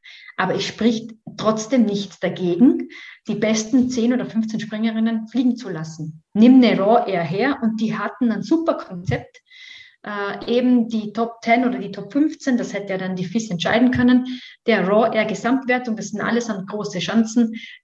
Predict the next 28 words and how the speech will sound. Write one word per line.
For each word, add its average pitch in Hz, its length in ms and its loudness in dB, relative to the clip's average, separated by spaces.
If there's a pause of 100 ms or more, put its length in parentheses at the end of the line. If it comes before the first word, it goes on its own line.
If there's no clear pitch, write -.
(340)
in 226 180 8
Vikersund 226 460 6
fliegen 220 340 8
zu - 120 2
lassen. 170 320 2
Wenn 170 160 4
da 208 140 6
jemand 220 440 6
drin 339 160 6
ist, 160 380 0
der 180 100 -2
sagt, 226 540 -2 (680)
ähm, 202 380 -2
"Ich 214 220 -8
bin 240 180 8
gerade 226 300 2
erst 202 180 -2
siebzehn - 260 -4
Jahre 262 200 0
alt 226 160 -2
geworden, 208 400 -4
ist - 160 -10
mir 220 100 2
noch 214 200 -4
zu - 100 -18
viel", 294 220 0
oder 202 120 -2
das, 202 160 -4